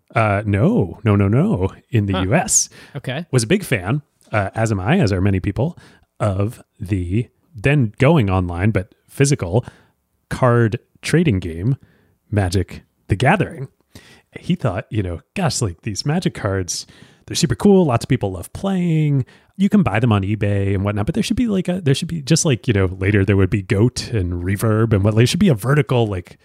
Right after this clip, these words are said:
Speaker 2: specific website on the internet for going and buying and selling Magic cards. Great, I'm just gonna code that up. Why don't we call it Magic the Gathering Online Exchange?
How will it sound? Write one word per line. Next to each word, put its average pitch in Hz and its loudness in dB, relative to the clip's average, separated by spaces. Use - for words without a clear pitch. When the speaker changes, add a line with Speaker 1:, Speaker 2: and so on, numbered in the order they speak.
Speaker 2:
specific - -2
website 107 0
on 95 -2
the 92 -4
internet 82 -6
for 107 -2
going 98 2
and 92 -2
buying 95 -2
and 92 0
selling 80 -6
Magic 202 2
cards. - -8
Great, 214 2
I'm 120 4
just - -2
gonna 117 0
code 98 -2
that 113 -2
up. - -4
Why 104 2
don't 170 2
we 127 2
call 110 0
it 160 -2
Magic 104 -2
the 127 0
Gathering 107 0
Online 107 0
Exchange? 160 -2